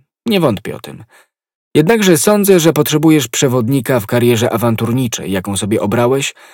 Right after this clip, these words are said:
bo jeżeli się nie mylę, przybyłeś do Paryża powodowany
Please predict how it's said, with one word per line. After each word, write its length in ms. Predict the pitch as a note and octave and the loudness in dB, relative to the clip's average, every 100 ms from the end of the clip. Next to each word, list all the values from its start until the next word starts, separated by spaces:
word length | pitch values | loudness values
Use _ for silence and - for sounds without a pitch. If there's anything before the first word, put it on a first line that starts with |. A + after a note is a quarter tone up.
| _ _ - | _ _ -2
bo 60 | A#2+ | 2
jeżeli 320 | B2 F#3+ F4+ | 2 2 -2
się 140 | - | 0
nie 120 | F3 C3+ | -2 0
mylę, 280 | E3 E3 | -2 -2
przybyłeś 580 | - - B2 C#3 C#3+ A#2+ | -4 -4 0 2 2 0
do 120 | A2+ | -2
Paryża 520 | A#2 A2+ A#2+ A#2+ A2 A2 _ _ _ | 0 0 0 0 -4 -4 _ _ _
powodowany 720 | - B2 A#2+ A2+ A2 A2 A2 | -4 0 2 2 2 2 0